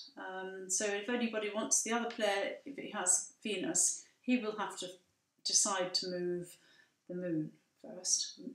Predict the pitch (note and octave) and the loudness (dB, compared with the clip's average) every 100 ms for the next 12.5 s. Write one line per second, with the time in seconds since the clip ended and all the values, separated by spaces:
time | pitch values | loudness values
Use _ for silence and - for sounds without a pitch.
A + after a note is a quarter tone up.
0 | - - G#3 F#3+ F#3 F3 E3+ F3 E3 - | -8 0 0 0 -2 -4 -2 -4 -6 -4
1 | F3+ - G3+ A3 B3+ - - _ _ - | -6 -6 -6 -2 -2 -4 -16 _ _ 2
2 | B3+ C#4 C#4+ C4+ C4 C4+ - A#3 C4 C4 | 10 12 12 10 8 4 4 6 8 10
3 | B3+ B3+ B3+ - A3+ A3 G#3+ G#3+ G#3+ G#3+ | 10 10 8 2 0 0 -2 -2 -6 -10
4 | _ _ _ _ - - - _ - B3 | _ _ _ _ -8 -8 -10 _ -4 -4
5 | - - F3 D#3+ D#3 _ _ _ _ _ | -4 -6 -6 -6 -10 _ _ _ _ _
6 | _ _ - _ _ - F#3 - G3+ G3 | _ _ -20 _ _ -12 0 0 0 -2
7 | F#3 A#3+ F4 - F#3 F3+ - F3+ - - | 0 2 0 -2 -4 -4 -6 -6 -4 -4
8 | F3 E3+ E3+ _ _ _ _ _ F#3+ F#3 | -4 -4 -8 _ _ _ _ _ -10 -6
9 | F#3 F3+ F3 - F3+ F3+ - F3+ E3+ F3 | -4 -2 -4 -6 -8 -10 -10 -6 -6 -6
10 | - - _ _ _ _ - F3 F3 - | -10 -16 _ _ _ _ -12 -6 -4 0
11 | D4+ D4 C4+ A#3 A#3+ B3+ A3+ - - G#3 | 2 6 6 6 2 0 0 0 0 0
12 | F#3+ - E3+ E3+ E3+ | -2 -6 -8 -8 -10